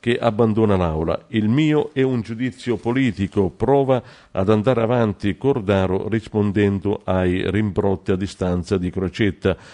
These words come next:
avviato verso l'uscita di Sala d'Ercole, un comportamento che porta il vicepresidente Giuseppe Lupo ad interrompere per qualche minuto la seduta.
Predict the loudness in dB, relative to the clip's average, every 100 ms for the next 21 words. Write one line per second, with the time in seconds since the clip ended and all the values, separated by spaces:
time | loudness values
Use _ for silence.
0 | -10 -4 2 2 2 2 2 2 0 -2
1 | -2 -4 -4 0 0 0 0 0 4 2
2 | 2 -4 -4 -6 -18 _ -6 0 0 2
3 | -2 0 2 2 2 0 0 0 0 0
4 | 0 2 2 4 2 0 0 0 0 -2
5 | 0 2 2 -2 -4 -2 -4 0 0 0
6 | 0 0 -2 -6 -20 _ 0 2 4 2
7 | 2 2 0 2 0 2 -2 0 -2 0
8 | 0 2 2 0 0 0 0 0 -2 -2
9 | 0 -2